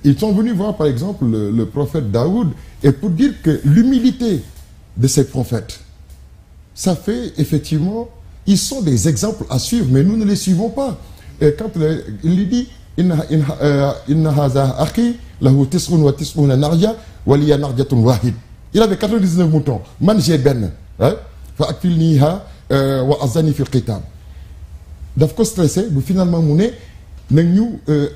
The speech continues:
séparé. Fa kum baynana. Faut juger ci ñun. Et puis tout d'un coup, Daouda, bi mu gisee loolu, pour moom, en fait, euh, bi muy wax ci ne, par exemple, euh, inna kasiran min al-khulata ala yabghi ba'duhum ala ba'din,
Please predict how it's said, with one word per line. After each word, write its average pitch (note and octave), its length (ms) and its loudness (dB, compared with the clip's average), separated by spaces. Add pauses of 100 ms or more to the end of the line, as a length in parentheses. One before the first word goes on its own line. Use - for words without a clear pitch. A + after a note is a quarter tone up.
(160)
séparé. G#3+ 520 0 (340)
Fa G3+ 120 -2 (120)
kum A#3 200 0
baynana. F#3 560 0 (800)
Faut A2+ 280 -4
juger A3 320 4
ci F3 100 -2
ñun. C3+ 200 2 (760)
Et D3 80 4
puis A#3+ 220 -4
tout A#3 180 -2
d'un G3+ 160 0
coup, C4 160 -4
Daouda, F3 600 0
bi C#3 100 4
mu G3 180 2
gisee F3 220 0
loolu, D#3+ 240 -2 (120)
pour D#3 100 0
moom, G3 340 0
en B2+ 100 -2
fait, A#3 180 0 (460)
euh, B2+ 340 0
bi A2 140 2
muy B3+ 200 2
wax G#3 220 -2
ci E3 120 -2
ne, C#3+ 120 2
par C#3 180 -2
exemple, C#3+ 520 0 (340)
euh, B2 420 2
inna C#3+ 220 2
kasiran B2+ 380 -2
min B2+ 180 0
al-khulata A#2+ 520 0
ala A#2+ 280 2
yabghi A#2 380 2
ba'duhum B2 440 0
ala G#2+ 200 -2
ba'din, C#3+ 360 0